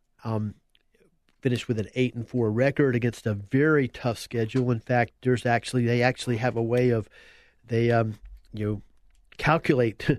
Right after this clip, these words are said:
<laughs> how difficult schedules are, and, uh, we played one of the most difficult schedules in the state of Florida, and, uh, which, uh, led to us getting a favor-, very favorable seed in the postseason. We made the postseason, uh, actually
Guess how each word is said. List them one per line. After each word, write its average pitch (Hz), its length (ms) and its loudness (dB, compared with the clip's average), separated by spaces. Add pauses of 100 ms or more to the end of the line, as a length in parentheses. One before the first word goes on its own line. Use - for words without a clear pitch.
<laughs> - 140 -20
how 123 160 2
difficult 120 520 -4 (200)
schedules 120 560 -2
are, 127 240 2
and, 107 240 0 (360)
uh, 117 140 -6
we 123 320 -4 (260)
played 120 280 -4
one 135 240 2
of 127 100 2
the 123 80 2
most 120 260 0
difficult 120 440 -6
schedules 117 580 -4 (140)
in 131 360 0 (140)
the - 80 4
state 123 260 0
of 107 80 -4
Florida, 131 600 0 (640)
and, 120 440 0
uh, 113 280 2
which, 120 180 -6
uh, - 80 -10 (240)
led 117 220 -2
to 120 200 -2
us 107 120 -4
getting 110 260 -2
a 104 60 -2
favor-, 113 280 -6
very 110 200 -4
favorable 113 360 -6
seed 131 300 -2
in 113 100 -2
the 104 60 -8
postseason. 127 540 -2
We 113 100 0
made 113 240 2
the 113 80 -4
postseason, 131 640 0 (480)
uh, 104 120 -10 (480)
actually 113 420 -6